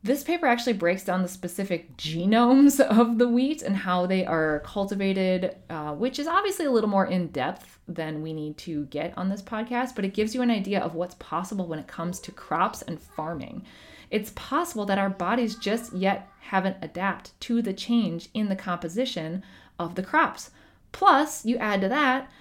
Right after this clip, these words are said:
the pesticides and the toxic soils. There are so many layers to this. Hopefully, though,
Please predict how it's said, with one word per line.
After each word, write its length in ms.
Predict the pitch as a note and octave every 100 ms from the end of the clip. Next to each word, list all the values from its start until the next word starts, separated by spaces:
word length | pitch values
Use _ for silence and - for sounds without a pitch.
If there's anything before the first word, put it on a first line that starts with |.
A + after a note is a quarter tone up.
| - -
the 100 | D#4
pesticides 840 | E4+ F4 A#3+ A#3+ D#2 - - - - - - _ -
and 240 | A#3 C4+
the 60 | C#4+
toxic 400 | D4 D4 D#4+ -
soils. 500 | F4 F4+ G#3 - G3
There 140 | A3
are 60 | G#3+
so 280 | - D4+
many 180 | D#4 C#4+
layers 380 | C4 F4 C#4 A#3
to 100 | -
this. 300 | - - -
Hopefully, 580 | - D4 G#4 - F#3 E3+
though, 420 | D3+ C3 F#3+ -